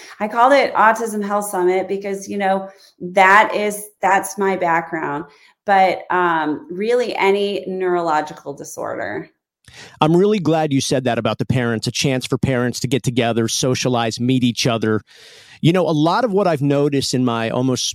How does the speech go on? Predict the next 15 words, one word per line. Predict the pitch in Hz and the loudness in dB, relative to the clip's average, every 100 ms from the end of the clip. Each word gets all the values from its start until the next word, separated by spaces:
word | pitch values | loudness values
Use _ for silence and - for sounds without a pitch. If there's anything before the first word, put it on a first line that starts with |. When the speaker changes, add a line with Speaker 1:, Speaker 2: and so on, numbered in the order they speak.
| - | -4
Speaker 2:
uh, | 123 | -4
three | 113 - 143 160 | -4 -2 0 2
years | 139 131 107 123 | 2 2 0 0
really | 113 117 | 0 0
in | 113 | 0
this, | 113 - - | -2 -4 -6
in | 123 | -2
this | 110 - | -2 -2
journey | - 190 170 | 0 0 0
since, | 127 117 101 - _ | 0 -2 -6 -10 _
you | 135 | -2
know, | 104 | 0
Cal | - 117 | 0 0
was | 113 107 | 0 0
diagnosed, | 110 110 135 160 135 | -2 0 0 2 0